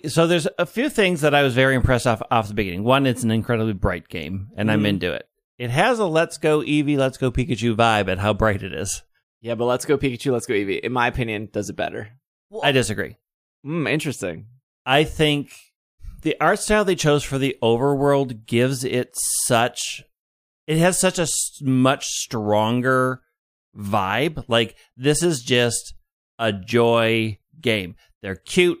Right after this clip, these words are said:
Speaker 1: They're super fun. It's super bright. It is a very solid art style.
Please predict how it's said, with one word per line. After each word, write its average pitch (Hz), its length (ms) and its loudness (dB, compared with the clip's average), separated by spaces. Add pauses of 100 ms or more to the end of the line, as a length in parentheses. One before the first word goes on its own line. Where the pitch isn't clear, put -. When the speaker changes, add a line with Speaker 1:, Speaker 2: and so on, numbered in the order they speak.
Speaker 1:
They're 110 200 0
super 156 360 -2
fun. 123 280 0
It's - 220 -6
super 151 240 2
bright. 120 400 2 (340)
It 143 120 0
is 143 120 4
a 127 100 4
very 123 520 2
solid 120 920 2 (140)
art 110 260 -2
style. 175 520 0